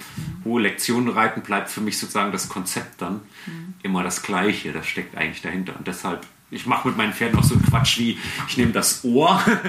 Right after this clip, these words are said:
Speaker 1: <laughs> und hol deinen Kopf am Ohr zu mir. Die geben sogar am Ohr nach. Ich kann den Kopf zu mir biegen am Ohr. Könnte man sagen, wofür braucht man das? Aber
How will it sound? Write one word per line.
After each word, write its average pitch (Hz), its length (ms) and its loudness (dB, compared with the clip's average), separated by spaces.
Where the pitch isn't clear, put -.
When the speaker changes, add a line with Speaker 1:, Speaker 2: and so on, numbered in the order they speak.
Speaker 1:
<laughs> 220 340 -2
und 127 180 4
hol 123 220 8
deinen 120 200 4
Kopf - 240 -2
am - 160 0
Ohr 160 220 2
zu - 200 0
mir. 90 280 -2
Die 101 140 -4
geben 120 200 4
sogar 107 340 0
am 117 140 0
Ohr 131 240 4
nach. 87 380 0
Ich - 80 0
kann 92 140 -4
den 90 120 -6
Kopf - 240 -10
zu 78 140 -4
mir 87 120 -4
biegen 90 280 -8
am 90 180 -6
Ohr. 98 240 0
Könnte - 160 -8
man 92 100 -2
sagen, 90 240 0
wofür - 200 -8
braucht - 400 -2
man 80 100 0
das? - 220 -2
Aber - 320 -2